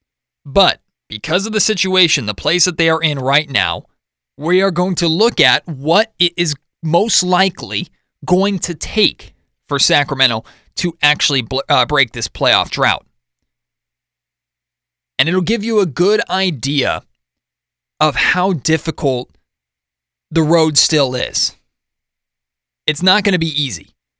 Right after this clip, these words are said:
I just have five things here, five things that I put together that need to happen for Sac to make the playoffs. And number one is right now, as you know, it is a six-team race.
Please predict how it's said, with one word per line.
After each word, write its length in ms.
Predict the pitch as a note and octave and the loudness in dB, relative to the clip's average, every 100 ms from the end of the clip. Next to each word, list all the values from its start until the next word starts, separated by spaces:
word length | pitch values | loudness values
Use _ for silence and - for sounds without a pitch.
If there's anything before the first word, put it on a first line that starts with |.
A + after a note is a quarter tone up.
| _ - | _ 0
I 120 | F#3 | 2
just 140 | G#3 | 2
have 180 | F#3+ D#3 | 0 0
five 440 | - D3 D3+ D#3 | 0 0 2 0
things 320 | - C#3 A#2+ - | -2 -4 -4 -4
here, 140 | F2+ | -6
five 360 | - D#3+ G3+ F#3 | -2 0 0 0
things 260 | G3 E3+ | -2 -2
that 100 | D3+ - | -4 -2
I 180 | D#3 | -2
put 240 | E3 - - | -2 -6 -8
together 420 | C3+ G#2+ G2+ F2+ _ _ _ - | -6 -6 -6 -8 _ _ _ -4
that 160 | C3 | -4
need 200 | D#3+ D#3+ | -4 -4
to 60 | D3 | -2
happen 440 | C#3 A#2+ - A2+ - _ _ _ - | -2 -2 -2 -8 -12 _ _ _ -6
for 80 | |
Sac 500 | C3+ - C3 A#2 - _ _ | -2 2 2 0 -8 _ _
to 100 | D#3 | -6
make 400 | C3+ A#2 A#2 - - | 2 2 0 -6 -10
the 100 | B2 | -6
playoffs. 480 | - C#3 F#2+ E2 - | -2 0 0 0 -4
And 140 | C#3 | -2
number 240 | E3+ G3+ G3 | 0 2 4
one 360 | F3+ C3 - _ _ _ _ _ | 2 0 -4 _ _ _ _ _
is 200 | D3 B2+ | -8 -4
right 220 | C#3 F3+ F#3 | 2 2 4
now, 400 | F3+ G3 G3 - | 4 2 0 -2
as 180 | C3 D3+ | 0 2
you 100 | G3+ | 2
know, 300 | D#3 A2+ - - | 2 0 -2 -2
it 100 | D#3+ | 0
is 120 | D#3 | 0
a 40 | |
six-team 1080 | - - G3 - - _ _ - F#3+ F#3 F3+ - | 0 2 0 0 -4 _ _ -4 0 0 -2 -2
race. 520 | D3 C#3 D2+ - - | 0 2 0 -2 -4